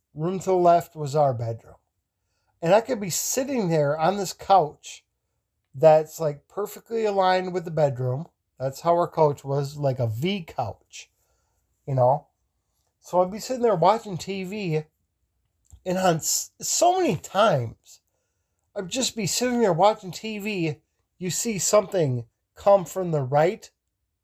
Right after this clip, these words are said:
So at the end of the hallway from my son's room to our room, you would see a shadow going across that hallway. And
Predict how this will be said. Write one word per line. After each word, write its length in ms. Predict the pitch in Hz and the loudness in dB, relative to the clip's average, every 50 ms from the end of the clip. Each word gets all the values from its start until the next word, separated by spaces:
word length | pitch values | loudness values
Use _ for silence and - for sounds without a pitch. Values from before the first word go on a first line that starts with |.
| _ _ _ _ | _ _ _ _
So 280 | - - - 185 170 165 | -14 -4 0 2 4 4
at 180 | 170 160 156 - | 4 2 0 0
the 120 | 180 170 | 0 0
end 100 | 170 196 233 | 2 2 2
of 60 | 240 | 0
the 60 | 226 | 2
hallway 420 | 202 214 214 202 185 180 175 175 | 4 4 4 4 4 0 -4 -4
from 200 | 170 - - 180 | -6 -8 -8 -4
my 400 | 170 165 156 151 151 143 143 147 - _ _ _ | -2 0 0 0 -2 -2 -6 -10 -14 _ _ _
son's 420 | - - - 196 185 180 165 143 | -12 -4 0 0 0 0 0 -2
room 300 | 151 156 151 147 147 147 | 0 2 2 2 0 -2
to 120 | - - 151 | -4 -2 0
our 300 | 151 160 175 196 202 185 | 2 2 2 2 2 0
room, 360 | 160 151 139 135 139 156 156 _ _ _ _ _ _ _ _ _ _ _ _ _ _ _ _ _ _ _ | 0 0 -2 -2 -2 -4 -8 _ _ _ _ _ _ _ _ _ _ _ _ _ _ _ _ _ _ _
you 120 | 165 180 196 | -6 -2 0
would 120 | 190 175 | 2 2
see 640 | - - - - 220 226 226 220 208 208 208 202 - - - _ _ _ _ _ _ _ _ - | 2 0 -2 -2 0 0 0 0 0 0 0 0 0 -2 -6 _ _ _ _ _ _ _ _ -6
a 100 | 170 147 | -4 -4
shadow 640 | - - - 180 165 156 151 135 120 101 90 - _ _ _ _ _ _ _ _ _ _ _ _ _ 135 | -2 0 4 4 6 6 4 2 -2 -8 -12 -16 _ _ _ _ _ _ _ _ _ _ _ _ _ -6
going 380 | 113 165 165 170 190 190 190 180 | 0 0 2 2 2 0 0 -2
across 400 | 147 - - 180 175 165 - - | -6 -4 2 2 2 2 2 0
that 180 | 175 156 131 | 0 0 0
hallway. 440 | 101 139 143 147 143 135 113 110 - _ _ _ _ _ _ _ _ _ _ _ _ _ _ _ _ _ _ _ _ _ _ _ _ - | 0 -2 -2 0 -2 -2 -4 -8 -12 _ _ _ _ _ _ _ _ _ _ _ _ _ _ _ _ _ _ _ _ _ _ _ _ -2
And 440 | - 180 185 185 180 175 175 160 - | 2 4 4 4 4 2 0 -4 -8